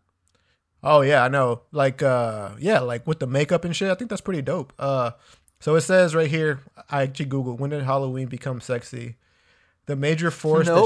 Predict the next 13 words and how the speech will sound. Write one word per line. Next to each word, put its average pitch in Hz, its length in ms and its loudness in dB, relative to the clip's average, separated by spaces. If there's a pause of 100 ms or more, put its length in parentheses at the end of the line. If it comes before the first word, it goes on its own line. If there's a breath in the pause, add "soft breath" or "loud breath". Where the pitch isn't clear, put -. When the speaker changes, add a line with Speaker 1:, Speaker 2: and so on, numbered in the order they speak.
Speaker 1:
that 220 60 4
Speaker 2:
way. 165 260 4
Speaker 1:
shifted, 151 240 -6
<laughs> 165 180 2
yeah, 131 80 -4 (440 loud breath)
the 156 160 0
major 170 360 2
force 160 380 2
that 147 140 -2
shifted 147 460 -6
costumes 139 540 -4
from 131 280 -4
suggestively, 135 720 -6